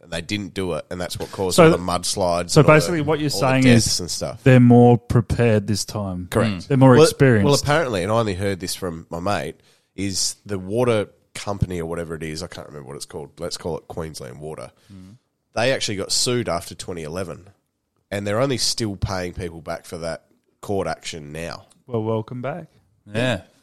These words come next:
Speaker 3: Fuck,
Speaker 2: We're
Speaker 3: round
Speaker 2: about
Speaker 3: two.
Speaker 2: to go again.
Speaker 3: I wonder if they'll have a round two,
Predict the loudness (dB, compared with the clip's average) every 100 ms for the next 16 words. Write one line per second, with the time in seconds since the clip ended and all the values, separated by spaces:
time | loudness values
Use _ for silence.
0 | -12 -12 -10 -8 -6 -6 -6 -6 -8 -10
1 | -12 -8 2 4 4 4 4 4 4 2
2 | 0 -2 -8